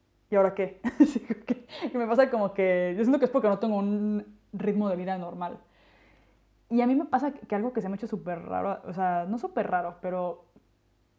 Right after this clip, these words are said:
que, no sé, que a lo mejor ustedes me pueden aconsejar, que yo no tengo tanto feedback. Yo no sé si es porque yo no le pido a la gente o porque las conversaciones que tenemos quizás no son como de feedback o qué onda,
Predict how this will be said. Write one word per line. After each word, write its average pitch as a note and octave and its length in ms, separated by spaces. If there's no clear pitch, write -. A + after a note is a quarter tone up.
que, G#3+ 100
no F#3 420
sé, F#3 320
que F#3+ 60
a F#3 40
lo F#3+ 60
mejor G3+ 140
ustedes G#3+ 180
me G3 60
pueden G3 180
aconsejar, F3 720
que A3 120
yo A#3 60
no B3+ 100
tengo B3 180
tanto A#3 220
feedback. F#3+ 440
Yo G#3+ 60
no A#3+ 100
sé A#3 100
si B3 60
es C4 60
porque F#3 580
yo F#3+ 180
no G#3+ 100
le G3 80
pido F#3+ 180
a G3 40
la - 100
gente B3 760
o F#3+ 140
porque G3 340
las F3+ 140
conversaciones F#3+ 400
que G#3 80
tenemos F#3 320
quizás F3 200
no F#3 80
son F3+ 140
como F3 220
de - 100
feedback A#3 640
o F3 200
qué F#3+ 160
onda, A3 480